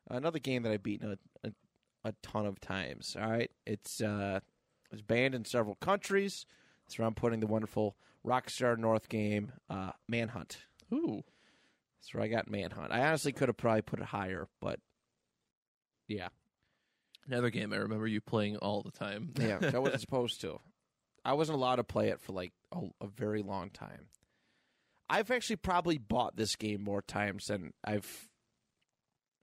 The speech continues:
Speaker 1: like, I've replayed it a bunch, but I bought it a ton because the games always ended up scratched.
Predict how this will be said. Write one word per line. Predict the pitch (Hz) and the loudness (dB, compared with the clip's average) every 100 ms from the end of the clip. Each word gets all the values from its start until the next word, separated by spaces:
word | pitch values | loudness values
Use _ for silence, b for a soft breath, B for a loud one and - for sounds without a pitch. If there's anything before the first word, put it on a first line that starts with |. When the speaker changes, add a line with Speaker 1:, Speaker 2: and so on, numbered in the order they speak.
| _ | _
Speaker 1:
like, | 113 110 - | -2 -2 0
I've | 151 | 0
replayed | 156 - 139 143 | 0 2 2 4
it | |
a | 156 | 4
bunch, | 160 165 - | 2 0 2
but | 110 | 2
I | |
bought | 104 117 117 | 2 2 4
it | 120 | 2
a | |
ton | 120 - 131 | 0 0 0
because | 120 - 101 | 0 -2 -4
the | 104 | -4
games | 104 110 107 | -6 -4 0
always | 104 107 | 0 -2
ended | 104 | -4
up | 90 - | -6 -8
scratched. | - 101 107 113 | -4 0 0 -2